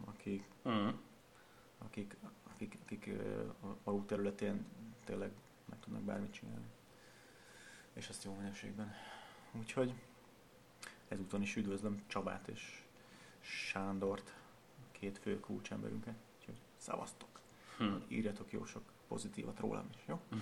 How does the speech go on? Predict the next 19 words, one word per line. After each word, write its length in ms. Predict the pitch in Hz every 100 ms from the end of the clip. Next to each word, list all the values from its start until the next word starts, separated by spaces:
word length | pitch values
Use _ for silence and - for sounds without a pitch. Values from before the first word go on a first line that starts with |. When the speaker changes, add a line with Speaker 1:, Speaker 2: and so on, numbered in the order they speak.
| - - 127
Speaker 2:
<laughs> 760 | 123 113 104 104 95 101 101
Speaker 1:
Na. 100 | 98 - - - - - - - -
Szóval 240 | - 170
nagyjából 360 | 165 143 110 117
a, 200 | 113 -
a, 60 | -
a, 400 | 113 113 117 110
a 100 | 117
groteszk, 640 | 123 120 117 110 - - - 113
mint 280 | 113 110
olyan, 360 | - 110 107 107 110
mint 180 | 104
cég, 420 | - 104 104 101 - - - - 101
nyilván 360 | 101 101 101 -
rengeteget 500 | 104 104 101 98 -
fogtok 420 | 104 - 107 -
még 180 | 110 107
erről 200 | 104 101
hallani. 500 | 110 120 117 117